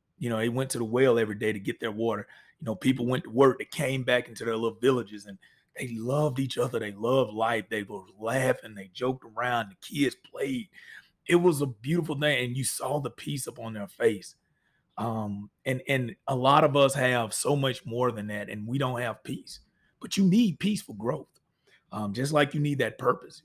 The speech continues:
you gotta have peace for growth, because there's no growth without peace. Um, because your mind is gonna always focus on those things that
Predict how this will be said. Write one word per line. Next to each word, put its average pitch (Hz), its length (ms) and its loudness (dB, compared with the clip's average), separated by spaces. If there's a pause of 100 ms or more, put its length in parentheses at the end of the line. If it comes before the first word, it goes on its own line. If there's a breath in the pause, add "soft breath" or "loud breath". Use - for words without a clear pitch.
you 135 180 -10
gotta 135 320 -2
have 120 240 0
peace 117 240 -6
for - 120 -20
growth, 101 400 -8
because 120 200 -4
there's 135 220 4
no 139 160 0
growth 113 340 2
without 101 360 -8
peace. 113 340 -16 (600 soft breath)
Um, 95 420 -8 (840)
because 117 340 2
your 113 100 4
mind 123 280 2
is 117 80 -6
gonna 113 220 -6
always 117 300 0
focus 113 280 -2
on 107 120 -6
those 98 140 -6
things 117 300 -8
that 104 180 -6